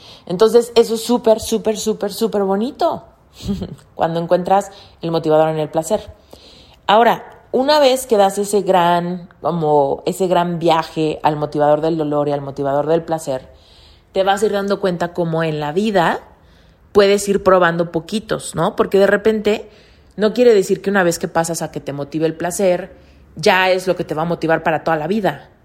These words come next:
No, porque siempre en la vida va a haber tropezones, ¿no? Por ejemplo, una pérdida, un duelo, la muerte de alguien en la familia,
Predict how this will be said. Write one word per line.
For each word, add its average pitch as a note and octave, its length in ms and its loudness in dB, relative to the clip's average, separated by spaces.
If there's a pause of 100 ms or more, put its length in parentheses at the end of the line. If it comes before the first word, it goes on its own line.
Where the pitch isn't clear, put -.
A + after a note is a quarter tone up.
No, B3 280 0 (640)
porque G3 280 2
siempre G3+ 380 -2
en G#3+ 80 -2
la G#3+ 80 0
vida F3 200 0
va E3+ 60 0
a E3 40 0
haber E3+ 180 0
tropezones, F#3 920 -4
¿no? - 340 -12 (640)
Por F#3+ 120 4
ejemplo, A3 500 0 (380)
una D3+ 300 -4
pérdida, E3+ 580 -2 (420)
un E3+ 180 -4
duelo, E3+ 540 0 (240)
la D#3+ 120 0
muerte E3+ 320 0
de E3 80 4
alguien D#3+ 220 0
en D3+ 120 -2
la C#3 60 -4
familia, E3+ 640 -4